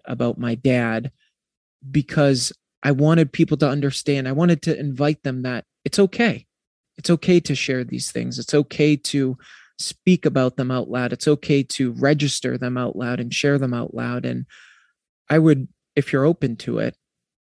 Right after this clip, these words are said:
love for you to share your experience, your, your past, because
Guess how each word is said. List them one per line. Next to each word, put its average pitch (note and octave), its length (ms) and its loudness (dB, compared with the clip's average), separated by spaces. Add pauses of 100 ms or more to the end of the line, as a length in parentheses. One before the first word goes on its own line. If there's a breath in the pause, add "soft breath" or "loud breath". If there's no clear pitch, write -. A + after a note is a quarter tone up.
(580)
love C#3+ 720 0 (120)
for C#3+ 200 -4
you C3 240 0
to - 160 -6
share C3 340 0
your C3 220 0
experience, C3+ 920 -4 (760)
your, C3+ 200 4
your C3 200 -4
past, C3 680 -4
because C3+ 640 -2